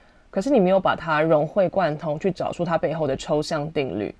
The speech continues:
所以就导致你的技能很像一直提升，你学得了很多不同不同，一个单点一个单点的知识或是资讯，但是整体来说，你没有把它串成一个有效的网络，让你可以再往上一层。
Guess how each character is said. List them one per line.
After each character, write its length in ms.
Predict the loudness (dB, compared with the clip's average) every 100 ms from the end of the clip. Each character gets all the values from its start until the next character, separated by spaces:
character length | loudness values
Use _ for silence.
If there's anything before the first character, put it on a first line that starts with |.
| -20 -20 -20
所 160 | 6 8
以 40 |
就 140 | 8 6
导 260 | 6 2
致 200 | 0 -2
你 140 | 0 0
的 80 | -2
技 220 | 0 2
能 120 | 2
很 100 | -2
像 140 | -4
一 80 | -2
直 120 | -2
提 180 | -2 -4
升， 160 | -2 -2
你 60 |
学 180 | -2 -2
得 140 | 0 -2
了 80 |
很 200 | -2 -2
多 120 | 0 0
不 140 | -2
同 180 | -2 -2
不 160 | -2 -2
同， 240 | -2 -2
一 80 | 0
个 100 | 0
单 160 | 2 -2
点 120 | -2
一 40 |
个 60 | -2
单 120 | 0
点 100 | -2
的 80 | -4
知 240 | -4 -4
识 180 | -4 -4
或 120 | -4
是 220 | -2 -4 -6
资 200 | -2 0
讯， 280 | 0 -2 -6 -6 _ _ _ _ _ -20 _
但 140 | 2
是 80 | 4
整 120 | 4
体 100 | 4
来 160 | 4 2
说， 100 | 2
你 80 | 2
没 100 | 2
有 80 | 0
把 80 |
它 120 | -2 -2
串 180 | -2
成 160 | -2 -2
一 40 |
个 80 | 0
有 160 | 0 -2
效 140 | 0
的 100 | 0
网 200 | 0 -2
络， 260 | 0 0 0 -8 -12 -2
让 160 | 0
你 100 | 0
可 300 | -2 -2 0
以 80 | 2
再 140 | 2 2
往 180 | 0
上 180 | -4 -4
一 60 | -4
层。 200 | -8